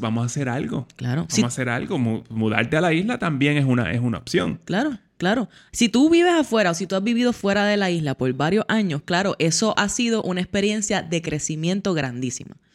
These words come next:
Speaker 2: Yo estoy cien por ciento segura, independientemente de lo que tú hayas ido a hacer.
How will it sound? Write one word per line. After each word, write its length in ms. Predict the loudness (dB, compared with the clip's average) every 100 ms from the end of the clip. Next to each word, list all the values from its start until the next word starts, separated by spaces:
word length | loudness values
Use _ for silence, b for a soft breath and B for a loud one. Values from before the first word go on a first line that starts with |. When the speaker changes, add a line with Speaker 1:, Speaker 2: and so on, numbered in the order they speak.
| _
Speaker 2:
Yo 100 | -2
estoy 220 | 0 0 -2
cien 420 | -4 -2 -2 0
por 140 | -2
ciento 240 | -2 -2 0
segura, 400 | 0 0 0 -2
independientemente 840 | -2 -2 -2 -2 -4 -4 -4 -4
de 80 | -4
lo 100 | -4
que 80 | -2
tú 80 | 0
hayas 180 | -2 0
ido 160 | 0 0
a 40 |
hacer. 240 | -4 -8